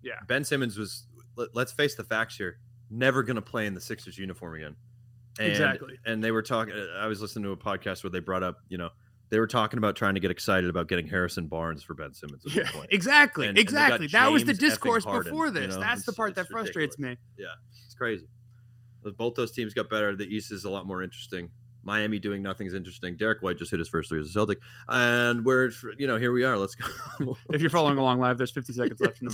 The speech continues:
Speaker 2: Of course you're
Speaker 1: second
Speaker 2: following along
Speaker 1: <laughs>
Speaker 2: live, as this is posted way later.
Speaker 1: In the first quarter. Yeah.
Speaker 2: Uh, yeah, man. I, the li-, the N B A, man, never fails. It's just, it was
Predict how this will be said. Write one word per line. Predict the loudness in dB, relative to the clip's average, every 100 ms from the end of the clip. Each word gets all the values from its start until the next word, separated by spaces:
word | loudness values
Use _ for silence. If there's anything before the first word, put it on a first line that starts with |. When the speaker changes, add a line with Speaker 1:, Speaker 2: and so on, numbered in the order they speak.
| 8
Speaker 2:
Of |
course | 8
you're | 8 8 8
Speaker 1:
second | 8
Speaker 2:
following | 8 10
along | 10 10 4
Speaker 1:
<laughs> | 6
Speaker 2:
live, | 4 6
as | 2
this | 2 -2
is | 0
posted | 2 2 0
way | 0 0
later. | 0 -6
Speaker 1:
In | -10
the | -6
first | -6 -6
quarter. | -6 -8 -10 -6
Yeah. | -2 -2 -2 -6 -14 -20 -20 -20 -20 -20 -20 -20 -20 -20 -20 -8
Speaker 2:
Uh, | 2
yeah, | 6 8
man. | 8 8
I, | 6
the | 10 8
li-, | 10 8
the | 8 8
N | 8
B | 8 8
A, | 8
man, | 6 4
never | 0 -4
fails. | 0 0 0 -8 -12
It's | -12 -12
just, | -12 -12 -14 -20 -20 -20 -20 -4
it | 0
was | 0 0